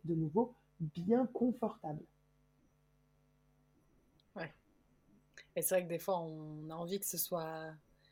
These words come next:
Speaker 2: enfin, la naissance, au final, ça peut être assez rapide, et après, on se dit, bon, bah, on va retrouver, euh, notre corps d'avant, euh,
Speaker 1: Mais
Speaker 2: très
Speaker 1: en fait,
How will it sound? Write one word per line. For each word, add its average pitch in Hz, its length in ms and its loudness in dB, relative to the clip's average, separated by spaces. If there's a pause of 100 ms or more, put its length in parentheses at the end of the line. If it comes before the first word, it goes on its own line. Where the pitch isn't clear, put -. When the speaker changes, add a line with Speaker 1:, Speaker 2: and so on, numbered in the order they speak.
(100)
Speaker 2:
enfin, 170 160 -2
la 175 140 0
naissance, 190 400 2
au - 20 -2
final, 202 320 0
ça 180 280 -4
peut 175 140 -4
être 170 280 -4
assez 190 280 0
rapide, 175 400 -2
et 190 40 4
après, 165 240 -2
on 196 100 0
se 170 120 -6
dit, 202 120 -4
bon, 175 120 -6
bah, 170 120 -2
on - 40 -4
va 165 60 -4
retrouver, 190 540 2
euh, 160 40 -2 (720)
notre 185 320 -2
corps 190 320 2
d'avant, 180 380 2
euh, 202 40 10
Speaker 1:
Mais 208 60 6
Speaker 2:
très - 180 -2
Speaker 1:
en 190 120 8
fait, 226 100 6